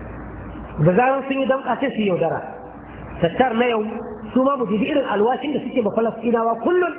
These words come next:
cewa za mu san muku da ƴantattar ƙasa. Amma ina wanda bai karanta tarihi da shi ake yaudara. Babban darasi da ya wajen mu sani shine maƙiyan cikin gida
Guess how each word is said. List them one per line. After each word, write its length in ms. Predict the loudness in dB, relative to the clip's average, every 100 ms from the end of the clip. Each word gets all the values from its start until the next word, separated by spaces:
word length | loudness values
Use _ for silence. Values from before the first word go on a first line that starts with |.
| -12 -18 -20 -20 -2
cewa 200 | 2 2
za 140 | 2 0
mu 100 | 0 0
san 120 | 2
muku 200 | 2 2
da 60 | 0
ƴantattar 480 | 0 0 0 2 0
ƙasa. 260 | 0 0 0 -2 -10 -18 -18 -20 -20 -20 -18 -16 -8 0
Amma 240 | 2 2 0
ina 400 | 0 0 -4 0
wanda 260 | 2 4 2
bai 100 | 2
karanta 320 | 0 0 0
tarihi 320 | -2 0 -2
da 80 | -2
shi 160 | -2 -2
ake 180 | 0
yaudara. 380 | 0 0 -2 -4 -8 -12 -12 -12 -12 -12 -12 -12 -12 -14 -12 -12 -4
Babban 280 | 2 4 4
darasi 320 | 4 0 0
da 60 | 0
ya 60 | 2
wajen 200 | 2 0
mu 140 | -2 0
sani 200 | -2 -2
shine 220 | -2 0 0 -4 -12 -18 -18 -18 -16 -2 4
maƙiyan 440 | 4 4 0 -2 -2
cikin 220 | -2 0
gida 220 | 2 2